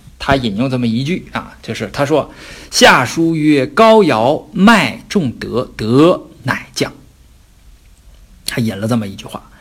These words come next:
这个，我这个插一下，说一下这个尚书啊。这个尚书啊，是上古的文献，非常难，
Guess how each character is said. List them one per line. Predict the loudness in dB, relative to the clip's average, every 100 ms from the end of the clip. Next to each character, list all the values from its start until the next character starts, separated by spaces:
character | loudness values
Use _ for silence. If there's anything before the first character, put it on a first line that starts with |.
| -20 -20 -6
这 | -2
个， | 2 4 2 -2 -8 -16 -16 -20 -18 -10
我 | -6 -4 -4 -2
这 | -4
个 | -2
插 | -2 0 0 0
一 |
下， | 0 -4 -4
说 | -4 -4
一 |
下 | -4
这 | -6
个 | -8 -12 -14
尚 | -8 -6 -6
书 | -6 -6
啊。 | -6 -8 -20 -20 -20 -20 -4
这 | -2
个 | 0
尚 | 0 2 2 2 -4
书 | -4 -2
啊， | -2 -6
是 | -10 -10 -8 -10 -14 -20 _ _ -10
上 | -2 0 0 -2 -10
古 | -14 -14
的 | -16
文 | -16 -12
献， | -10 -10 -14 -20 _
非 | -12 -2 -2
常 | 0 -4
难， | -6 -10 -14